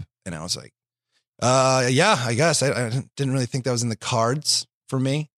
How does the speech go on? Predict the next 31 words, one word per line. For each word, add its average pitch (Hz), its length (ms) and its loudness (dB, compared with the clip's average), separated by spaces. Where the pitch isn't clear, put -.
Like, 101 180 -2
'cause 110 160 -4
I'd, 107 220 -2
I'd 117 140 -2
gone 156 220 4
to 147 40 0
U 135 120 0
C 127 160 2
B, 107 260 -2
I 110 60 0
took - 180 -4
some 123 100 -4
U 117 100 -2
C 107 120 0
B 92 160 -8
classes - 500 -8
and 101 120 -4
saw 98 160 2
how 104 120 -4
funny 90 500 -6
people - 260 -10
really 76 220 -6
were. 52 260 -12
Like, 104 140 -6
these 175 160 4
people 127 200 -2
should 113 160 0
be 110 60 -2
on 87 100 -4
the 85 60 -8
show. - 220 -6